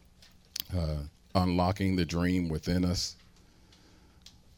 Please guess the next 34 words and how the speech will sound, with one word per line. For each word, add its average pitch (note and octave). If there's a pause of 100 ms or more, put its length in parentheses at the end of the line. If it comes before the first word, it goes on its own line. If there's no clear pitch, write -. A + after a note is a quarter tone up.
(220)
I D2
talked F#2+
about F2
earlier F2+
how F2
I D#2+
believe E2
that E2
there's E2+
a D#2+
difference F2
between E2+ (160)
a -
fantasy F2+
and D#2+
a D#2
dream. F2+ (100)
Millions F2
of -
people D#2
are D#2
chasing D#2+
fantasies, E2+ (720)
and D2
they're D2+
calling G#2+
it D2+
a D2
dream, D2
but D2
it's, D2
it's D2+
really E2
not. D2